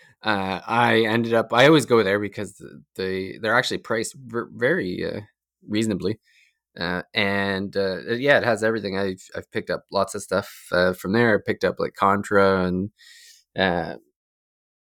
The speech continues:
different Marble Madness <laughs> for N E S, like, old games like that. Uh, but I've also been buying, like, Square Enix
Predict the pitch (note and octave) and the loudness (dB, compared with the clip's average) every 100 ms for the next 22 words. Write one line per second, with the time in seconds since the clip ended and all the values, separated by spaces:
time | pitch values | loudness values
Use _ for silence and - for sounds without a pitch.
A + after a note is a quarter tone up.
0 | _ _ _ _ _ _ _ _ C#3 F#3 | _ _ _ _ _ _ _ _ -4 0
1 | F3+ B2+ D#2 B2 C3+ C3+ A#2 A2+ A#2+ B2 | 0 0 -2 4 4 4 2 0 0 0
2 | A#2 A#2 - - - - - - C#3 - | 0 -2 -4 -10 -12 -14 -6 0 0 -2
3 | A#2+ A2 A2 A2+ - - G#2 G#2 G#2 F#2+ | -6 -2 -2 -4 -6 -8 -6 -4 -4 -4
4 | G2+ A#2+ A#2+ - - - E3+ B2+ A2 A2 | -4 -2 -4 -6 -18 -20 -18 -4 -2 2
5 | B2+ B2 B2+ B2 G#2+ A2+ A2 A2 A2 G#2+ | 2 4 4 4 -2 -2 0 2 2 0
6 | G2+ - - A2 C#3+ C#3+ - - | -4 -4 0 0 0 -4 -12 -14